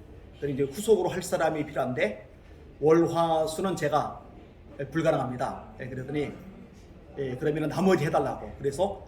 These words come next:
목요일, 금요일을 제가 하고, 그다음에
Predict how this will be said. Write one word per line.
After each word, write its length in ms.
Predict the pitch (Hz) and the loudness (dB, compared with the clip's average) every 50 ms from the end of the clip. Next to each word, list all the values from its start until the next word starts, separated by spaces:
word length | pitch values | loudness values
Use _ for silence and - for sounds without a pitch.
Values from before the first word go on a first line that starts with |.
| - - | -18 -8
목요일, 600 | 131 139 160 170 170 190 190 180 180 180 180 175 | 0 4 4 6 6 6 6 6 4 4 2 2
금요일을 580 | - - 151 156 156 156 156 151 151 170 175 165 | -2 -4 -4 0 2 2 2 2 2 2 2 2
제가 260 | - 135 127 127 127 123 | 0 -4 -8 -8 -8 -8
하고, 400 | 120 - 190 - - - - - - - - - - | 0 2 2 2 0 -4 -12 -16 -18 -20 -20 -20 -14
그다음에 480 | - 139 143 143 147 143 143 131 - | -10 -6 -4 -2 -2 -2 -2 -4 -8